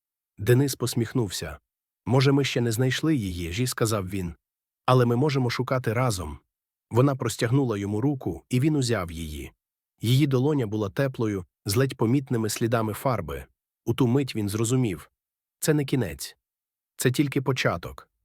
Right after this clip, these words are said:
Минали роки. Денис і Софія відкрили спільну студію в самому серці Києва.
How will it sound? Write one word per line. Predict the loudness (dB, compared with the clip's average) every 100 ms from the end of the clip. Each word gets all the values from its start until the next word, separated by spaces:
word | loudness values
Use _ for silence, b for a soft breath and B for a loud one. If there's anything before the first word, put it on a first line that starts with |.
| _ _
Минали | 2 4 4 2
роки. | 0 -2 -4 -6 -10 _ _ _ _ -2
Денис | 2 4 2 0
і |
Софія | -4 -4 -2 -2 0
відкрили | -2 -2 -2 0 -2
спільну | 0 0 0 -2
студію | 0 0 0 0
в | -2
самому | -2 0 0 0
серці | -2 -2 -4 -4
Києва. | -2 -2 -2 -6 -10